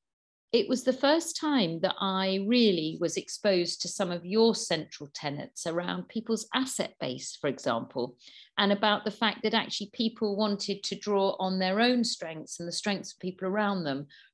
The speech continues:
rather than believing in institutions, um, professionals, uh, the health system. In fact, they had quite a high level of suspicion around it and,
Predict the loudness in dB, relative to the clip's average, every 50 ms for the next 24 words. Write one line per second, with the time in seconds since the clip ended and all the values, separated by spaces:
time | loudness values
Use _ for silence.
0 | _ _ -4 0 4 6 6 6 6 6 4 2 -2 -4 0 0 0 2 0 0
1 | -4 -6 -10 _ _ _ -20 _ _ _ 2 2 4 4 4 4 4 4 2 2
2 | -2 -2 -4 -6 -4 -2 0 0 0 -2 -4 -6 -8 -8 -8 -10 -12 -10 -6 -4
3 | 0 2 2 2 2 0 0 0 2 2 2 0 0 -2 -2 -4 -6 -10 -12 -20
4 | _ _ _ _ _ 2 2 4 2 2 0 -2 -4 -6 -8 -8 -8 -10 -10 -14
5 | _ -20 _ -16 -6 0 0 0 2 0 0 0 2 2 2 2 2 2 0 0
6 | -2 -4 -6 -10 -14 -18 -20 _ _ _ _ 0 2 4 4 4 4 4 4 4
7 | 4 2 0 -2 -4 -4 -4 -4 -2 2 2 2 2 0 -2 -2 -2 -2 -2 -2
8 | 2 2 2 2 2 -4 -8 -16 _ _ -4 0 2 2 2 2 2 0 0 2
9 | 2 2 4 4 4 2 -2 -8 -4 -2 0 0 0 -4 -4 -4 0 2 2 4
10 | 4 6 6 4 4 2 2 0 -2 -2 -2 -6 _ _ 0 0 0 0 -4 -8
11 | -6 -6 -4 -4 -2 -2 -2 -2 -2 -2 -2 -4 -4 -4 -2 0 0 0 -2 -2
12 | -4 -4 -4 -4 -4 -6 -10 -16 -20 _ -20 -20 -20 _ _ 0 2 4 6 6
13 | 4 4 2 0 0 -2 -4 -4